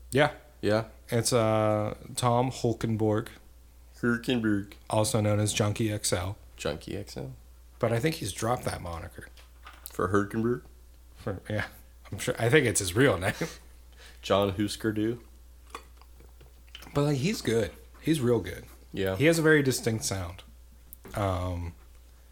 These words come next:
Speaker 1: but, I mean, the soundtrack is really just, like, one song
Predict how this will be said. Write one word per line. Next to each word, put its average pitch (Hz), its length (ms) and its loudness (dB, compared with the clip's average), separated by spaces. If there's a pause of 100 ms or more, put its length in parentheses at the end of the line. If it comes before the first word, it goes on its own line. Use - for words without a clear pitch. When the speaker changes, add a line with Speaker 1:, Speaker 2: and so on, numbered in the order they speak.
(720)
Speaker 1:
but, 151 180 4
I 143 60 4
mean, 135 220 4
the 127 80 2
soundtrack 135 480 2
is 101 140 0
really 120 200 4
just, 110 200 2
like, 92 220 -2 (500)
one 110 480 2
song 95 720 0